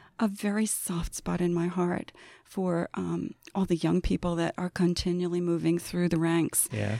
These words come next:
Speaker 1: that, um, kinda need to be taken by the hand and shown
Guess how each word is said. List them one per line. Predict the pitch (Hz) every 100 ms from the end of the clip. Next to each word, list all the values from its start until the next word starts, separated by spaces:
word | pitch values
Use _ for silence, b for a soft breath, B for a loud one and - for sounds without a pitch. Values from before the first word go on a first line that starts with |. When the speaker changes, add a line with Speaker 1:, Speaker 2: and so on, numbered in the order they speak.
| -
Speaker 1:
that, | - 160 -
um, | 185 175 170 170 _ _ _ _ -
kinda | - 196 185
need | 185 175
to | 185
be | 160
taken | 180 165
by | 170 156
the | 175
hand | 175 165 175
and | 170 175
shown | - - 165 160 165